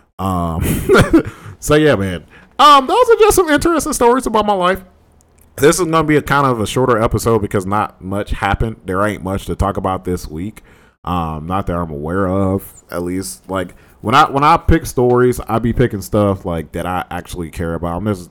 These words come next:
I'm not gonna talk about random stuff that just don't interest me. Um, another thing that happened that I just thought about,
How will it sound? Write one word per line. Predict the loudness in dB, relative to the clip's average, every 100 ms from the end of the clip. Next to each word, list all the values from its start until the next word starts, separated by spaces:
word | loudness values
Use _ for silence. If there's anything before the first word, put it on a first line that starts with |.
| -10
I'm | -6
not | -4 -6
gonna | -8 -8
talk | -10
about | -6 -8 -6
random | -8 -8 -10
stuff | -8 -6 -6
that | -8 -10 -8
just | -10 -6
don't | -8 -8
interest | -12 -12 -12
me. | -12 -14 -16 -20 -20 -14
Um, | -6 -2 0 -2 -4
another | 0 4 4 4
thing | 0 0
that | 0
happened | 0 0 -2
that | -2
I | -2
just | -4 -4
thought | -2 -2
about, | -2 -4 -6